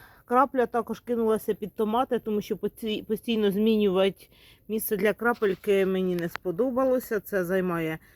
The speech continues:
багато часу. <clears throat> Я вирішила, хай буде, і якщо є можливість, в мене є крани. Два крана для капустки і для томатів.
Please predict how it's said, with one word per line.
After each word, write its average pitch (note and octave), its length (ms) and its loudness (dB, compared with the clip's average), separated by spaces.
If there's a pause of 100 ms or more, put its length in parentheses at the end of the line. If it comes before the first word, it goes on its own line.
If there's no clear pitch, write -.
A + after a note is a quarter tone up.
(240)
багато F3+ 420 -2
часу. B3 560 -2 (440)
<clears throat> A#3 280 -2
Я B3 160 2
вирішила, F#3 680 -2 (520)
хай G3+ 140 2
буде, F3+ 280 -4
і A3 80 -4
якщо G3+ 380 2
є F#3 160 2
можливість, G#3 560 -6
в - 20 -12
мене F#3 220 -2
є E3+ 120 0
крани. B3+ 500 -2 (2500)
Два F#3 280 -2
крана C#4 400 -2
для G#3+ 500 2
капустки G3 840 -12 (180)
і F#3+ 100 -14
для F3 400 0
томатів. F3+ 680 -6